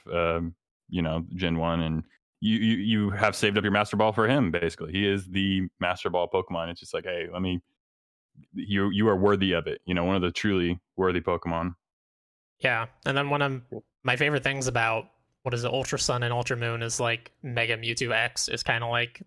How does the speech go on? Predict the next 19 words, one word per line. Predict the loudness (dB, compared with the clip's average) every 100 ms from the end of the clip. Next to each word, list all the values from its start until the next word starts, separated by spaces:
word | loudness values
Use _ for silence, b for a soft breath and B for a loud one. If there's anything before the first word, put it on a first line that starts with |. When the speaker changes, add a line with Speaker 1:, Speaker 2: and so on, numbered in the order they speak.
| -6
Speaker 2:
the | -2
super | 0 0 0 0
uber | -2 -2 0
boss | 0 0 -2
in | -2
that, | 0 0
and | 0
he's, | 0 -2 -4
like, | -2 -4
legitimately | -4 -4 -2 -2 -6 -10 -6 -6
very | -4 -4
challenging, | -2 -2 -2 -6 -8
and | -6
I |
don't | -6 -6
think | -10
you | -10
can | -6 -6
actually | -8 -14 -14